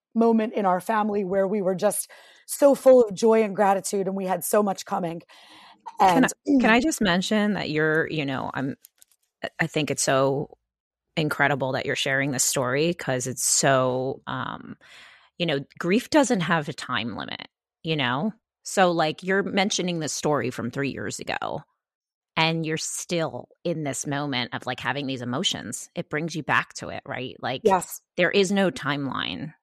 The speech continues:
Speaker 2: for grief, just so you know that. So anyone listening, if you feel like you have people, it's like, "Oh my gosh, it's been, like, ten years. Why, you know, like, why are you, <laughs> okay, are you feeling any better?" You know, like, "It's been this long." No,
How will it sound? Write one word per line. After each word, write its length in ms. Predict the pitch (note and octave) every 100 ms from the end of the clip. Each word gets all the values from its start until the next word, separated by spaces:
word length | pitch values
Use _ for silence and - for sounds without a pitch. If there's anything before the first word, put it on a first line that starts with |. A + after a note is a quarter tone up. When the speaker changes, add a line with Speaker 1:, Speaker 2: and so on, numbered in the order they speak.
| _
Speaker 2:
for 240 | _ - C3+
grief, 320 | A#2+ - - -
just 460 | D#3 B2 - - - _ _ _ _ -
so 160 | -
you 180 | E3 D#3+
know 160 | D3+ C3
that. 240 | - F#2+
So 140 | - -
anyone 400 | D3 D#3 D#3+ D#3
listening, 640 | C#3+ - C3 B2+ A2 C#3 - _ _
if 120 | F3+ F3+
you 100 | D#3+
feel 260 | - E3
like 240 | D3+ D3 -
you 80 |
have 160 | D#3+ -
people, 320 | - E3 C#3+
it's 120 | C3
like, 160 | E3+ D#3+
"Oh 120 | B3 E4
my 120 | E4+
gosh, 240 | F#4 F4+
it's 140 | G#3+ -
been, 200 | C#4 C#4+
like, 220 | D4+ - - - - -
ten 320 | - C4 C4+
years. 440 | G#3+ D4 F3 G2 A2+
Why, 520 | D3+ D3 A#3 C4+ B3+
you 100 | A#3
know, 480 | B3 E3 C#3+ E3+ A3 - - - - -
like, 280 | F#3 - - _ -
why 360 | D#3+ D#3+ B2
are 80 | G3+
you, 340 | A3 G#3 G#3 -
<laughs> 120 | -
okay, 360 | F#2 - - F3+
are 100 | E3+
you 180 | F3 E3
feeling 340 | E3+ F#3+ G#3+ G3+
any 140 | E3+
better?" 240 | D3+ C#3 -
You 140 | G3+
know, 140 | F#3+ D#3+
like, 200 | D#3+ F3
"It's 120 | -
been 180 | A#3+ B3
this 200 | A3+ -
long." 420 | G#3+ C4+ F#3 E3 - - - -
No, 320 | F3 A#2+ C2+